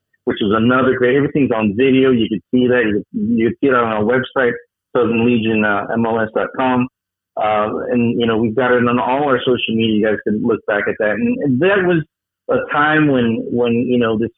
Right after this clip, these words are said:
whole covid thing was, was just starting and nobody really paid too much attention to it. And, and, um, unfortunately, you know, we didn't get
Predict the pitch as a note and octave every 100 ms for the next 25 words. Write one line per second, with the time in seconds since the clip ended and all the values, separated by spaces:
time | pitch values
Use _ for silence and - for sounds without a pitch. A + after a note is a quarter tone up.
0 | - C3 B2+ B2 A#2+ A#2 _ _ _ C#3+
1 | C#3 B2+ C3 C3 B2 B2 A2 G#2+ G2+ _
2 | - A#2 - - _ A2+ B2+ - - -
3 | B2+ B2 B2 B2 A#2 A2 A2 A#2+ B2 B2+
4 | B2+ B2 B2+ B2 A2+ - _ _ _ D3
5 | C3 - C3+ B2+ A2 - C3+ C3+ C#3+ C3
6 | C3+ C3 C3 C3 C3 A2 G#2 F#2+ - _
7 | _ _ _ _ - A2+ A2 G#2+ G#2+ G#2+
8 | G2+ G2 F#2+ G2 - A2 G#2+ - C3 B2+
9 | C3 B2 A#2 B2+ A#2+ A#2 A2+ A2+ A2 A2
10 | A2+ A#2 A2+ A#2+ A2+ G#2+ - C3+ A2 B2